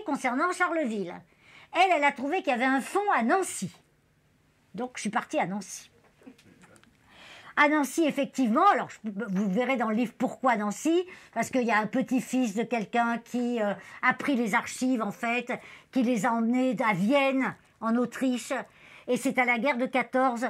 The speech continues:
au moment où on a négocié le traité, que les archives nous sont revenues.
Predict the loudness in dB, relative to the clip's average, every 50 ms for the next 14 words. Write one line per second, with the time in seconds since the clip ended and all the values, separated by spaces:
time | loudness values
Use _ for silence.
0 | -6 -4 -2 0 0 2 0 0 0 0 0 0 0 0 0 0 0 0 0 -2
1 | 0 0 -2 -2 -2 -4 -4 -4 -4 -4 -4 -4 -4 -4 -2 0 0 0 0 -2
2 | -6 -14 -20 -20 -20 -16 _ -2 0 0 2 2 0 0 0 -2 -2 -2 0 2
3 | 0 0 0 -2 -4 -4 -4 0 2 2 2 2 0 0 0 0 0 0 0